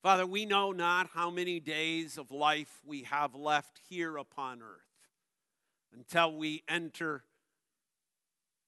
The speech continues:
that land of glory. But as we stand here on this side of that Jordan,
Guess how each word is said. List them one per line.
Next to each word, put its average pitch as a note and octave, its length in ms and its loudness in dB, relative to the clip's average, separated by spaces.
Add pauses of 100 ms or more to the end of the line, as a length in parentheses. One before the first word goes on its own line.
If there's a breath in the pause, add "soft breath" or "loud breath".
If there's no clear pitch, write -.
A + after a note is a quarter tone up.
(160)
that C#3+ 260 -2
land C#3 320 -6
of G2+ 160 -18
glory. A#2 300 -14 (1700)
But D#3+ 120 0
as F3+ 200 2
we F3+ 160 -4
stand G3+ 560 -2
here G3+ 460 2
on D3+ 220 -2 (240 soft breath)
this G3 260 0
side C#3 560 -2
of C#3 200 -8
that E3 220 4 (100)
Jordan, G#2+ 400 -18